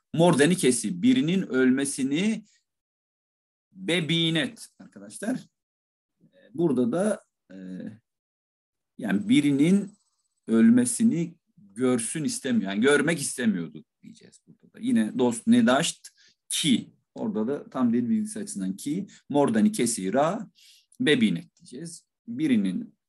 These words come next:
öldüğünü görmek istemiyordu desek daha güzel bir çeviri olur. Ve hune, evet, hunevade, hunevade, hanevade arkadaşlar. Telaffuzda öyledir. Hunevade eş. Eş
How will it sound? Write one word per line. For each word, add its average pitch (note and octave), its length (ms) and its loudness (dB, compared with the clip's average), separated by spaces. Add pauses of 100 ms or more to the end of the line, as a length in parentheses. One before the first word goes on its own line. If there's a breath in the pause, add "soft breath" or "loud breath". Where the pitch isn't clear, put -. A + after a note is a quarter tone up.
(120)
öldüğünü C#3 760 2
görmek C3 460 -2
istemiyordu G2+ 840 -2
desek G#2+ 400 -6
daha F#2+ 200 -12
güzel F#2+ 380 -6
bir A#2 100 -6
çeviri F2 320 -10
olur. E2+ 220 -10 (360 soft breath)
Ve F3 400 2 (720 loud breath)
hune, E3+ 720 0 (800)
evet, - 200 -14 (420)
hunevade, D3+ 800 0
hunevade, E3 680 -4
hanevade D3+ 680 -2
arkadaşlar. F#2+ 440 -12
Telaffuzda A2+ 640 -8
öyledir. G2+ 400 -4 (120)
Hunevade D3+ 680 0
eş. - 520 -2 (580)
Eş - 460 -6